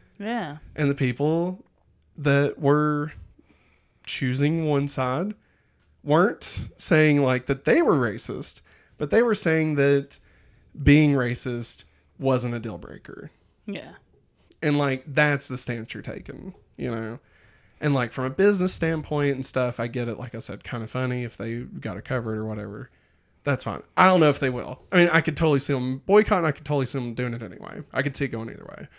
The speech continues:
Speaker 2: Uh, but, like, for us, I just, it, it's, it is a deal breaker, you know,
Speaker 1: Yeah.
Speaker 2: the things that they've done. Uh, and I know innocent until proven guilty and all that crap. Sure, that's fine. Uh,
Speaker 1: Yeah.
Speaker 2: but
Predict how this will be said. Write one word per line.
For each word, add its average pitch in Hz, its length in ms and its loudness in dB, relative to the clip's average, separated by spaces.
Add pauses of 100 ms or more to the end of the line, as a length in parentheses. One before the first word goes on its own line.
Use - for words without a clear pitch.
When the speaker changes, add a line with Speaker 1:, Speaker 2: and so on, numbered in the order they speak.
(840)
Speaker 2:
Uh, 131 420 6
but, 143 280 4
like, 127 240 6
for 135 240 4
us, 113 260 0
I 123 60 -2
just, - 680 -6 (420)
it, - 280 -10 (400)
it's, 185 320 0
it 156 160 2
is 147 240 2
a 123 40 -4
deal 117 160 -6
breaker, 110 500 -12 (140)
you 143 140 0
know, 117 140 -4
Speaker 1:
Yeah. 110 80 -8
Speaker 2:
the 135 100 -2
things 143 300 2
that 123 100 -10
they've 117 160 -6
done. 95 380 -10 (680)
Uh, 135 300 0
and 170 100 4
I 190 60 8
know 170 360 6
innocent 151 360 2
until 143 220 0
proven 135 280 0
guilty 127 320 -4
and 120 80 -4
all 113 120 -4
that 110 160 -8
crap. 107 320 -8
Sure, 113 360 -4 (140)
that's 120 180 -6
fine. 113 340 -8 (200)
Uh, 180 40 -6
Speaker 1:
Yeah. 107 420 -4 (140)
Speaker 2:
but 104 280 -4